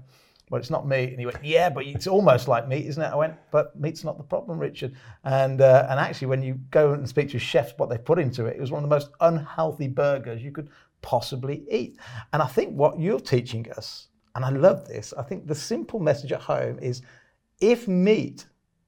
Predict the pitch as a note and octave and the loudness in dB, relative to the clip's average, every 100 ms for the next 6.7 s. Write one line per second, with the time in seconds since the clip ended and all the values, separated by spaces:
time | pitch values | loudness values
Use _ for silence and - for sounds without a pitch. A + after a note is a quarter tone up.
0 | _ _ _ _ - C3 C3 D#3+ D#3 D3 | _ _ _ _ -2 -2 2 0 0 2
1 | C#3+ C#3 C#3 _ _ - D3 D3 D3 C#3 | 0 0 -6 _ _ 0 2 2 -2 -4
2 | - _ _ - C#3 C#3 C3+ C3+ - - | -18 _ _ -4 0 2 0 -4 -10 -20
3 | _ - D3+ C3 - _ C3 - F3 - | _ 2 2 2 -4 _ -8 -6 -6 -6
4 | C3+ _ _ _ - A#3+ - D3+ - - | -16 _ _ _ 2 2 2 -6 -4 4
5 | G#3 G3+ D3 C3 D#3+ D#3+ D#3+ F#3 G3 A2+ | 4 4 -8 -2 6 8 8 4 -2 -4
6 | - E3+ F3+ - E3 F#3 F3+ | 0 0 -2 -2 0 0 -4